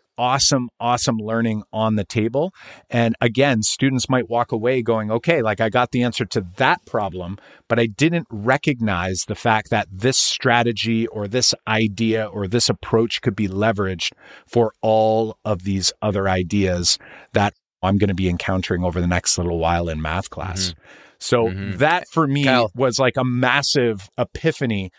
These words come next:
Speaker 1: So I wanna thank Mark again for bringing that up, you know, without him making the connection when he was <laughs> in this conversation, he obviously wouldn't have shared it with me. So I feel like for me, that's such an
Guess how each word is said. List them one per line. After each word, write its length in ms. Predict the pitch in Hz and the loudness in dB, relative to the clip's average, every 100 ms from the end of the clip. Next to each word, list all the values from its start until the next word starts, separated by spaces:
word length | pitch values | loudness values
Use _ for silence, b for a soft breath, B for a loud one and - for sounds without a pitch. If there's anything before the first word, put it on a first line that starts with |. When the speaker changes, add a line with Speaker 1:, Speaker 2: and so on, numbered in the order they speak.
| b | b
Speaker 1:
So 160 | - 127 | -4 2
I 60 | 127 | 2
wanna 200 | 143 127 | 2 0
thank 400 | - 147 147 123 | -2 -2 -2 0
Mark 320 | 120 131 - | 2 2 0
again 400 | 117 123 131 113 | -2 0 0 0
for 140 | - | -4
bringing 500 | 107 107 117 135 135 | -4 -2 0 2 2
that 220 | 127 117 113 | 2 0 0
up, 240 | 123 123 - - | 0 0 -2 -14
you 160 | - 127 | -2 0
know, 140 | 110 110 | 0 0
without 360 | 120 120 165 | 0 2 0
him 240 | - 156 180 | 2 0 2
making 320 | 190 185 190 | 0 -2 -4
the 80 | 185 | -6
connection 580 | - 170 180 - 233 240 | -6 -6 -6 -6 -6 -2
when 180 | 135 131 | -2 0
he 180 | 139 | 0
was 140 | 139 123 | 0 0
<laughs> 40 | |
in 120 | 175 | 0
this 180 | 151 143 | 0 -2
conversation, 760 | - 139 135 120 143 143 185 196 b b _ | 0 0 -2 0 0 0 -4 -6 b b _
he 180 | 139 | 2
obviously 380 | 131 131 131 143 | 4 4 2 2
wouldn't 220 | 120 131 | 2 0
have 100 | 123 | -2
shared 280 | - 127 120 | -4 -2 0
it 100 | 117 | -2
with 200 | 110 107 | -4 -6
me. 220 | 113 107 98 | -4 -4 -4
So 240 | - 110 | -2 -2
I 240 | 110 123 | 0 -2
feel 240 | 123 156 156 | -2 0 2
like 180 | 147 - | 0 0
for 160 | 139 | -2
me, 160 | 131 139 | 2 2
that's 240 | 123 131 | 2 0
such 240 | - 147 | 2 2
an 120 | - | 0